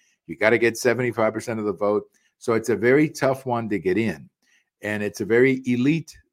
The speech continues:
uh, group of players who make it into the Hall of Fame.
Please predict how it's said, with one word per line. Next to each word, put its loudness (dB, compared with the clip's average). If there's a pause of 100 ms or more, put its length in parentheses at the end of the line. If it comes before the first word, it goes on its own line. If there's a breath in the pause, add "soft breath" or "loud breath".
uh, -2
group -6
of -6
players 4
who -6
make -4
it 0
into -4
the -8
Hall -6
of -16
Fame. -4